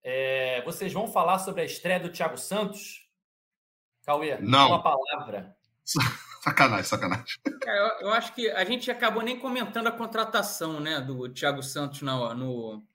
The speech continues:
Speaker 3: no último programa, porque foi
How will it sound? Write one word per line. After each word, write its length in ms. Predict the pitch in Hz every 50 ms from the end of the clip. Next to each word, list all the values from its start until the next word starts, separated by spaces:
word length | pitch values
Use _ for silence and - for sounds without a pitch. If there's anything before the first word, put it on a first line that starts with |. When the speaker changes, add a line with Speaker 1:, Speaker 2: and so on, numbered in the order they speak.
| _ _ _ _ _ _ _ _ _
Speaker 3:
no 160 | _ 131 139
último 320 | 147 156 151 - 165 156 147
programa, 520 | - 151 143 135 135 139 151 175 185 180
porque 220 | 175 - - 175
foi 640 | 170 - - 190 180 175 156 143 131 127 117 107 _